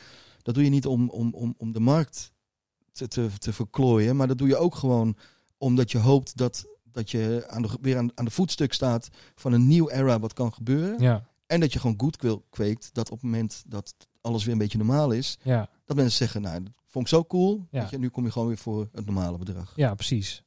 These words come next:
Speaker 2: Wat ik dan wel een verschil zie met toen, is dat die social media natuurlijk nu is. Want iedereen kan het filmen met een telefoontje.
Speaker 1: Ja.
Speaker 2: Komt zo bij de politie terecht. En dus
Speaker 1: Ja.
Speaker 2: alles, eh, vroeger die feestjes, ik was er niet bij hoor, want in tweeënnegentig was ik drie.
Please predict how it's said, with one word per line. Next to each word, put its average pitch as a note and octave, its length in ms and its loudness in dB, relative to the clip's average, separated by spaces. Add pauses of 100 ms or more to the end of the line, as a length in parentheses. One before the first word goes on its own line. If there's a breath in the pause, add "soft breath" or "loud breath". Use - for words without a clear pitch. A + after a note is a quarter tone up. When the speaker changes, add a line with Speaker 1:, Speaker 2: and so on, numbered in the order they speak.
(100)
Speaker 2:
Wat A#2+ 160 2
ik A#2 60 0
dan B2 100 6
wel F3+ 120 6
een F3+ 180 2
verschil F3 300 0
zie D3+ 140 4
met B2 240 2
toen, E3+ 300 6
is C#3 220 0
dat B2+ 160 2
die B2+ 100 0
social B2 320 2
media A#2 360 4
natuurlijk F#2+ 380 -2
nu F#2+ 160 -6
is. F#2 80 -18
Want G#2+ 140 -6
iedereen C3+ 200 4
kan G#2+ 120 0
het G2+ 100 -2
filmen A#2+ 220 2
met G2+ 80 2
een F#2+ 60 -4
telefoontje. D3+ 600 2 (120 soft breath)
Speaker 1:
Ja. B2 260 -6
Speaker 2:
Komt B2+ 140 2
zo C#3 80 8
bij B2 100 8
de G#2+ 60 4
politie D3+ 260 2
terecht. B2+ 400 0
En B2+ 100 -4
dus B2 140 4
Speaker 1:
Ja. A2 60 0
Speaker 2:
alles, D3 480 4 (480 soft breath)
eh, B2 460 2
vroeger C3 300 4
die A#2+ 180 4
feestjes, B2+ 360 2
ik B2 120 -6
was A#2+ 120 0
er A2+ 60 0
niet A#2 100 4
bij A2 200 4
hoor, G#2 100 4
want A2+ 180 2
in A#2+ 80 -2
tweeënnegentig A2 440 4
was G#2 140 -2
ik F#2+ 120 -8
drie. G2+ 280 -4